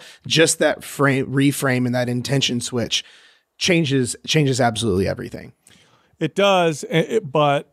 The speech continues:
Speaker 2: um, I don't wanna make light of it like it's this simple.
Speaker 1: Right.
Speaker 2: It's a conscious daily, um, effort every day,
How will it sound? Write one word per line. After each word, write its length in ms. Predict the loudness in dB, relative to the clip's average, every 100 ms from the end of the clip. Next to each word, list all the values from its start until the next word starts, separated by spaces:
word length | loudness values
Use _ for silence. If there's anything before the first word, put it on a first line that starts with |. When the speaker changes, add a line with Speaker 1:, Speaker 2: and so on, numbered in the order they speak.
| -4
Speaker 2:
um, 360 | 0 2 0 -2
I 100 | 2
don't 160 | 2
wanna 220 | 2 0 2
make 260 | 2 2
light 300 | 0 2 2
of 120 | 2
it 180 | 0 -2
like 200 | -2 0
it's 160 | 0 0
this 120 | -4
simple. 560 | -2 -2 0 2 0 0
Speaker 1:
Right. 360 | 2 2 2 -2 _ _ _ _ _ _ -20 -4
Speaker 2:
It's 300 | 2 2 2 0
a 100 | 0
conscious 840 | 0 2 2 0 0 0 0 -8 _ _ _ _ _ _ _ -6 -4
daily, 720 | 0 2 2 0 0 0 -2 -8 _ _ _ _ _ _ _ _ _ _ _ _ _ _ _ _ _
um, 400 | -2 0 -2 -4 0
effort 340 | 0 2 -2 _ _ _ _ _ _ _
every 240 | -2 0 2
day, 320 | 2 2 0